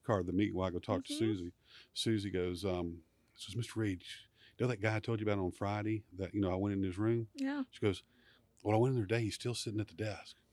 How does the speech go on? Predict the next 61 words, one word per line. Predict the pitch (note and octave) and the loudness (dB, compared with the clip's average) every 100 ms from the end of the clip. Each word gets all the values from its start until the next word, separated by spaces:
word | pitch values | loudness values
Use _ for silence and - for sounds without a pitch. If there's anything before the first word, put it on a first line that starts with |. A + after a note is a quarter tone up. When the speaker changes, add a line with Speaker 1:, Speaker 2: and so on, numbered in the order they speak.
| - - - - _ _ _ | -20 -20 -20 -20 _ _ _
Speaker 2:
Oh, | A#3+ A#3 A3 | -10 -8 -8
no. | G#3+ - A3 A#3 _ - | -8 -8 -8 -12 _ -6
Speaker 1:
And | G2+ | 0
I | F#2+ | 2
was | F#2 F#2 | 2 0
like, | F#2 - - _ _ - - _ _ _ _ | -6 -10 -14 _ _ -20 -20 _ _ _ _
I | G#2+ | 2
looked | G#2 | 2
at | - | 0
the | |
front | A2 F#2 | -2 0
desk | F#2+ - | -2 -4
and | F2 | -8
said, | - _ _ _ _ _ - - _ - | -16 _ _ _ _ _ -20 -20 _ -4
"Y'all | A2 | 0
do | A2+ | 2
me | F#2 | 0
a | |
favor, | F#2+ E2+ | -2 -6
call | F#2 G#2+ | -4 -4
nine | G2 F2+ | -2 -4
one | E2+ E2+ | -6 -8
one, | E2 E2 | -8 -10
just | E2+ | -10
ask | F2+ F2+ | -12 -12
them | - E2 | -12 -14
to | - | -8
Speaker 2:
Yeah. | B3+ B3+ | -4 0
Speaker 1:
come | F#2 | 0
on | E2 | 0
out | E2 | -6
here." | D#2+ - - _ _ - - - - | -10 -16 -20 _ _ -20 -20 -20 -12
So | - | -6
I | F2 | -4
said, | - F#2 - - - G2 | -4 -8 -10 -20 -10 2
"Give | A2 | 6
me | A#2 | 6
the, | G#2+ F#2+ | 8 6
uh, | F2+ F#2 - | 4 -2 -2
E, | - A#2 F#2+ - - G2 | 2 2 2 -8 -18 -12
the | G2 | -2
key." | - A2 E2+ - | 6 6 4 -2
She, | - A#2 G#2+ | -2 2 4
Speaker 2:
Mm-hmm. | F#2+ F2+ | 4 2
Speaker 1:
um, | G2+ | 0
that | A2+ | 0
was | |
a | F#2+ | -2
mechanical | F#2 G#2 F2+ E2+ | 0 0 0 -4
key. | E2+ - E2 - | -6 -6 -8 -4
So | G#2+ | -2
I | G2 | -2
said, | F#2+ | 0
"Give | A2 | 2
me | C3+ | 4
the | |
key. | A#2+ A2 | 4 2
Let's | G2+ - | 4 2
walk | G#2 | 0
back | G2+ G2 - | 2 0 -2
there." | D#2+ | -10